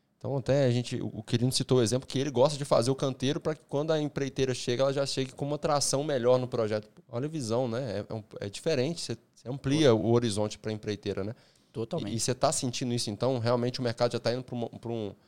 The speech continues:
Speaker 1: um ambiente mais colaborativo, mais, ó, vamos junto, se não deu essa semana, vamos junto, que eu tam-, eu tenho minha responsabilidade, parte da ação é minha.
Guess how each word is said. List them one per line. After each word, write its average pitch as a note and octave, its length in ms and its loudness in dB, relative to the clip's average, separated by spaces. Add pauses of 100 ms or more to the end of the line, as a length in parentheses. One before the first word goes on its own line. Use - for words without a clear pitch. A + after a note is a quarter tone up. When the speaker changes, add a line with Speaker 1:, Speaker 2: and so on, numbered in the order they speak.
(140)
Speaker 1:
um A2 80 -4
ambiente A2 340 -2
mais A#2+ 160 0
colaborativo, A#2 840 0 (380)
mais, A2+ 500 2 (200)
ó, A2+ 120 4
vamos A#2+ 280 6
junto, D3 440 2
se - 160 -2
não C3 160 0
deu B2+ 120 6
essa B2+ 120 2
semana, A#2+ 380 0
vamos A#2 260 -2
junto, A#2+ 240 -6
que C3 160 -2
eu B2 120 2
tam-, A#2 200 2
eu A2 120 -4
tenho D3+ 320 -4
minha C#3 100 2
responsabilidade, A#2+ 720 0
parte A#2+ 220 -2
da A2+ 60 0
ação A#2 280 0
é - 20 -4
minha. A#2+ 340 -4